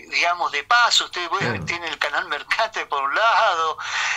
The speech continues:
Speaker 1: eh, con todo el agua que representa Avenida Tancrauquén a, a, a Bragado, a llegar al río Salado, que a su vez tiene poca sección, y que si el día de mañana se ejecuta el plan que,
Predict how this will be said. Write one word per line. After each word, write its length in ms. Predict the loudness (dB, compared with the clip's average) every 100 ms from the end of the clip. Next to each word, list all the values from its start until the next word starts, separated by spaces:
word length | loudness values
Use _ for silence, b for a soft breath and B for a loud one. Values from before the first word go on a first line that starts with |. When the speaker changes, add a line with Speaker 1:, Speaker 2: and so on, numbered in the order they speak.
| B
Speaker 1:
eh, 320 | -2 0 -4 -4
con 280 | -4 -4
todo 240 | -2 0 0
el 160 | 0
agua 500 | 2 4 4 2 -2
que 140 | -2 -4
representa 680 | -4 -4 0 2 0 -2 -2
Avenida 280 | -2 -4 -4
Tancrauquén 880 | -6 -2 -4 -4 -6 -2 -2 -2 0
a, 920 | 4 4 4 2 2 2 2 0 -2 B B
a, 100 | 0
a 40 | 2
Bragado, 640 | 0 -2 2 2 2 0
a 40 | 0
llegar 300 | 0 0 0
al 140 | -2
río 160 | -2 2
Salado, 560 | 2 2 2 2 2
que 80 | 0
a 20 |
su 140 | -2 -2
vez 100 | -6
tiene 240 | -4 -6
poca 280 | -4 -2 -2
sección, 760 | -4 -6 2 2 4 0 -2 -12 B B B B B 0
y 100 | 0
que 260 | 0 0 4
si 180 | 4
el 100 | 4 0
día 120 | -2
de 80 | 0
mañana 400 | 0 2 2 4
se 160 | 0
ejecuta 440 | 0 -2 -4 -4 -6
el 100 | -2
plan 280 | -2 -2 -2
que, 360 | -2 -2 -6